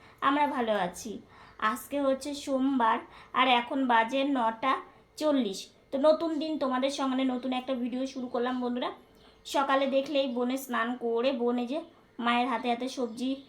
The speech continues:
সব কিছু গুছিয়ে দিচ্ছে। আর আজকে সকালে ঘুম থেকে উঠেই দেখি, আহ, ভীষণ একটু হাওয়া হচ্ছে, আর, উম, আকাশটা একটু মেঘলা মেঘলা, বেশ ভালো লাগছে, গরমটা একদমই নেই। আর কয়েকদিন যা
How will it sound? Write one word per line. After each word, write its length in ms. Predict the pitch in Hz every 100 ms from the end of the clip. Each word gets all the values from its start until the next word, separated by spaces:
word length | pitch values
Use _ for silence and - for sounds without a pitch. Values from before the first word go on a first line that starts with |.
| - -
সব 160 | 269 240
কিছু 160 | 254 254
গুছিয়ে 420 | 226 233 - 269
দিচ্ছে। 380 | 233 214 - 262 349 - - -
আর 200 | 202 220
আজকে 320 | 226 233 -
সকালে 320 | 269 262 247 262
ঘুম 260 | 233 240 247
থেকে 180 | 247
উঠেই 300 | 262 247 277
দেখি, 300 | 269 269 269 254 - - - -
আহ, 240 | 233 233 226
ভীষণ 280 | 240 254 262
একটু 200 | 240 269
হাওয়া 320 | 277 226 233
হচ্ছে, 500 | 262 233 - - 247 247 - - -
আর, 400 | 220 214 208 208
উম, 220 | 214 226 226
আকাশটা 380 | 208 220 262 269
একটু 180 | 262 277
মেঘলা 280 | 254 240 262
মেঘলা, 360 | 262 240 240 220 - - -
বেশ 160 | 269 262 240
ভালো 220 | 226 240
লাগছে, 300 | 226 214 240
গরমটা 460 | 220 226 226 233 233
একদমই 420 | 214 208 240 247
নেই। 220 | 240 233 277 - - -
আর 140 | 220 220 226
কয়েকদিন 480 | 226 220 220 247
যা 200 | 233 233